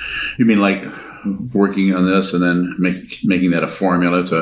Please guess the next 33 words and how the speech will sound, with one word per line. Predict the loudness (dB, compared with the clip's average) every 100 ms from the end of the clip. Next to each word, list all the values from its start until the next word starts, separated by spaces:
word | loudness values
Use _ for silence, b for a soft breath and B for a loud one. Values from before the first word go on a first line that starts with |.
| 0 -4
apply | -2 -2 -2
it | -4
to |
everything? | 0 0 2 2 2 0 -8
Sure, | -2 0 2
if |
you're, | 2 0 -2
if | -2
you're |
doing | 0 4 4
that. | 2 -4 -8 -12
But | -2
if | 0
you're | 0 0
just, | 0 -2 -4 -14 b b b b
if |
you're | 0
just | 2 0
working | 0 -2 0
with | -2 0
what's | 0 0
arising, | -2 0 0 -2 0
then | 2 2
you | 2 2
don't | 2 2
get | 0 -2
caught | -2 0
up | -2
in | -2
the | -4
formulaic, | -2 0 0 0 -2 -4 -8 -8
uh, | -4
understanding. | 0 0 2 0 2 2 0